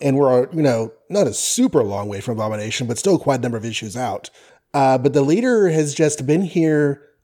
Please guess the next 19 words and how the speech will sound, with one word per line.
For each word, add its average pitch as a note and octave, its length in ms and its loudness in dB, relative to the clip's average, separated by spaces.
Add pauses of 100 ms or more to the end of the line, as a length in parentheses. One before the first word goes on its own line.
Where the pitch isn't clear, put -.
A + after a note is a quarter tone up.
a C#3 120 2
lot B2 840 0 (400)
ever D3 320 2
since D3 400 0
this C3 180 0
series A#2+ 400 0
started. G2+ 580 0 (420)
And C#3 120 2
it's C#3 100 2
just D#3 160 0
kind F3 180 0
of G3 100 0
been C#3+ 380 0
different C#3 360 -2
variations C3+ 520 2
of A#2+ 80 0
the A#2 80 -2
same A#2 280 -4
theme. G2+ 360 -8